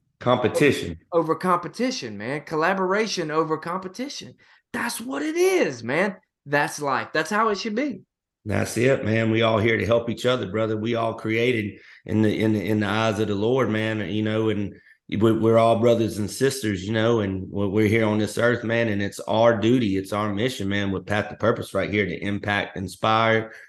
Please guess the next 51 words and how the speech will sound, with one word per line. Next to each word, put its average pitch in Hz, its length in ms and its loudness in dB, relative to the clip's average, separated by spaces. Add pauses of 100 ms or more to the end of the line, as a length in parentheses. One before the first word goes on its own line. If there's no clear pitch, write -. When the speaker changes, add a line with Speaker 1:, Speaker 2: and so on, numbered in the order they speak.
(140)
Speaker 1:
and, 104 180 2
uh, 101 200 2
you 101 180 0
know, 104 160 0
empower 107 480 0
people, 104 320 -4
man. 107 320 0
And 95 80 -2
we 110 100 0
need 110 220 0
people 95 320 -2
along 107 300 2
the 95 60 -2
way. 127 440 0 (220)
We 110 100 0
need 107 220 2
your 95 80 -4
support, 131 640 4 (180)
and, 104 320 2
uh, 95 340 2
we, 107 200 0
we 101 180 2
just 107 200 0
wanna 110 200 2
help, 120 300 4
man. 107 220 -4
We 107 80 -2
want, 104 200 -4
we 101 120 -2
wanna 110 240 2
be 113 340 -2
two 131 200 6
oxens 117 460 4
linked 127 300 2
up. 143 200 6
We 110 80 0
wanna 110 220 -2
add 110 220 -2
four, 123 320 0
five, 127 240 0
six, 131 360 -4
seven 135 300 2
hundred, 131 380 -2
two 135 180 -4
hundred, 143 260 0
two 139 140 -2
hundred 139 240 0
thousand 139 480 4
of 92 60 -2
this 92 180 -4
thing. 87 400 -6